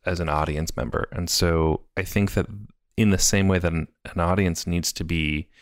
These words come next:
excited and grabbed and hooked early on, just because you don't wanna watch a boring movie or T V show, you know, it's the same sort of mentality.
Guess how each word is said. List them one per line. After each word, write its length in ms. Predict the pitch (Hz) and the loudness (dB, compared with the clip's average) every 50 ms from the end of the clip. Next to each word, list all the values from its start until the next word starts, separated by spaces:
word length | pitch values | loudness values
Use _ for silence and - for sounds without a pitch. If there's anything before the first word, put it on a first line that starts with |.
| _ _ _ _ _ _ | _ _ _ _ _ _
excited 680 | - - - - - 78 78 80 76 76 80 78 73 | -6 -2 0 0 2 4 4 4 4 2 2 2 2
and 160 | 76 76 73 | 0 0 -2
grabbed 380 | - - 78 76 76 78 73 - | 0 0 2 2 2 0 -2 -4
and 160 | 73 73 73 | -6 -6 -6
hooked 540 | - - - 110 80 78 - - - - - - - | -4 0 2 2 2 0 -2 -4 -4 -4 -4 -2 -2
early 300 | 92 85 78 73 76 78 | 0 0 0 0 0 2
on, 380 | 95 120 123 98 85 90 98 107 | 2 4 4 4 4 2 2 2
just 200 | - 120 - - | 0 0 0 0
because 320 | 98 - - 104 92 90 | -2 0 2 0 2 2
you 140 | 92 98 95 | 2 2 4
don't 120 | 95 101 | 4 4
wanna 160 | 101 104 101 | 4 4 4
watch 160 | 98 107 110 - | 2 2 2 0
a 40 | 98 | -2
boring 520 | 90 - - 113 110 113 113 110 110 101 98 | 0 2 2 4 4 4 6 6 6 6 6
movie 280 | 101 113 120 123 120 | 4 4 4 4 4
or 80 | 113 110 | 4 2
T 180 | - - - | 2 0 -2
V 180 | 113 120 165 208 | 0 2 0 0
show, 360 | - - - - - - - _ _ - | 2 0 -2 -2 -6 -8 -10 _ _ 0
you 120 | 101 95 | 2 2
know, 140 | 85 87 85 | 4 4 2
it's 120 | 82 - - | 2 2 2
the 60 | - | 2
same 300 | - - - 131 120 113 | 2 2 2 2 2 2
sort 220 | - - 92 82 | 4 2 2 2
of 80 | 85 82 | 2 0
mentality. 680 | 80 73 - - - - - - - - - - | -2 -2 0 -2 -2 -2 -2 -4 -4 -4 -6 -6